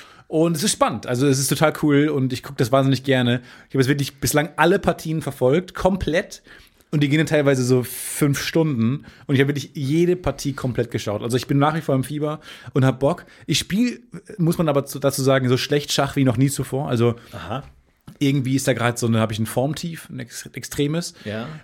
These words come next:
Speaker 1: Und ich hab auch überall meine Namen geändert, damit mich niemand mehr finden kann.
Speaker 2: Mhm.
Speaker 1: Weil was mich in meine, in so eine Schachfrust gepackt hat, war halt, dass mir Leute,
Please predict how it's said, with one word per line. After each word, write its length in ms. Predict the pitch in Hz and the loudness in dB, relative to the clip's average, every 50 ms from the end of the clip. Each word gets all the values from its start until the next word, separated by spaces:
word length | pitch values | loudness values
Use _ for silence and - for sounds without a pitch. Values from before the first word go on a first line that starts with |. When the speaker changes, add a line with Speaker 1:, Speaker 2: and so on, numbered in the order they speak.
| - - - | -16 -12 -8
Speaker 1:
Und 320 | 165 160 151 160 151 - - | -4 -4 -2 -4 -4 -6 -10
ich 120 | - - 175 | -6 -4 -4
hab 100 | 180 - | -4 -2
auch 300 | 151 147 160 - - - | -4 -8 -8 -10 -10 -6
überall 480 | 180 160 175 147 165 156 151 151 156 - | -2 -2 0 2 2 2 2 2 2 0
meine 260 | 143 135 135 135 131 | 0 0 2 2 2
Namen 600 | 127 123 123 127 143 160 175 190 208 220 220 - - _ _ _ - | 2 2 2 2 2 2 0 0 -2 -4 -6 -10 -20 _ _ _ -2
geändert, 880 | - 147 135 139 - 151 156 180 185 180 175 170 202 208 - - - - - - | 0 2 2 2 0 0 2 2 2 2 2 2 0 -2 -6 -12 -16 -18 -10 -2
damit 300 | - 127 131 135 135 135 | 0 2 2 2 2 0
mich 120 | 135 117 139 | -2 0 2
niemand 200 | 135 135 131 123 | 4 4 4 4
mehr 80 | 117 | 2
finden 280 | - - 147 165 180 180 | 0 0 -2 0 0 -2
kann. 340 | - 180 170 185 190 202 - - - - | -2 -2 -2 -2 -4 -6 -8 -12 -16 -14
Speaker 2:
Mhm. 140 | 107 110 127 - 117 | -12 -10 -8 -2 0
Speaker 1:
Weil 300 | 139 135 135 135 127 110 | 2 4 4 4 2 2
was 160 | 139 139 - | 0 0 0
mich 120 | 147 131 143 | -2 -2 0
in 120 | 139 131 | 0 2
meine, 420 | 131 127 127 123 123 123 120 120 131 139 - - | 2 2 2 2 4 4 4 2 2 0 -4 -12
in 180 | - 135 131 | -12 -10 -8
so 100 | 120 123 | -6 -4
eine 100 | 120 120 | -4 -2
Schachfrust 580 | - - 165 160 - - - 143 160 160 - - | -2 -2 -4 -4 -6 -6 -2 -2 -2 -2 -2 -6
gepackt 320 | - - - 151 - - | -6 -4 -4 -2 -2 -2
hat, 160 | 147 113 107 | -2 0 2
war 140 | 123 123 123 | 2 2 4
halt, 200 | 131 127 123 120 - - - - - _ - | 4 2 0 -2 -6 -18 -20 -20 -20 _ -6
dass 140 | 127 117 - | -6 -2 0
mir 100 | 131 120 | 2 2
Leute, 220 | 123 131 127 123 | 2 2 2 0